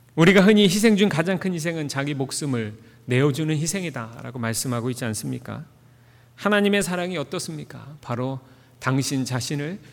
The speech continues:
우리를 위해서 십자가에 내어주신,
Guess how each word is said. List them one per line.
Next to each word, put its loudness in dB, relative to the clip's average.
우리를 4
위해서 -2
십자가에 -6
내어주신, -2